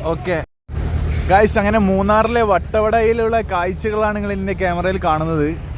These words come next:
അപ്പോൾ ദാ അടുത്ത കെ എസ് ആർ ടി സി ബസ് വരുന്നുണ്ട്. അപ്പോൾ അതിമനോഹരമായ കുന്നുകൾ, നമ്മളെ നാട്ടിലുള്ള മാതിരി ഒന്നുമല്ല ഇപ്പോൾ കാണുന്നത്. വലിയ വലിയ ഹൈ റേഞ്ച്, വലിയ വലിയ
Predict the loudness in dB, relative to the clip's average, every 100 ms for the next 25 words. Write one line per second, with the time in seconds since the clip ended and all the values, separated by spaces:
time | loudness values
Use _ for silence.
0 | -8 -8 -6 -4 0 4 4 4 0 -2
1 | -2 -2 0 0 0 -2 -4 -2 -2 -2
2 | -2 0 -2 0 0 2 0 0 0 -2
3 | -6 -6 -6 -6 -6 -6 -6 -6 -6 -2
4 | 0 2 2 2 -4 -8 -8 -4 -2 0
5 | 2 4 4 4 4 2 2 0 2 2
6 | 2 2 0 2 2 0 2 0 2 2
7 | 2 2 0 2 2 4 2 2 0 4
8 | 4 4 2 0 -2 -6 -6 -6 0 2
9 | 2 2 2 4 4 2 0 -2 -2 -2
10 | -2 -2 -2 -2 -2 0 0 0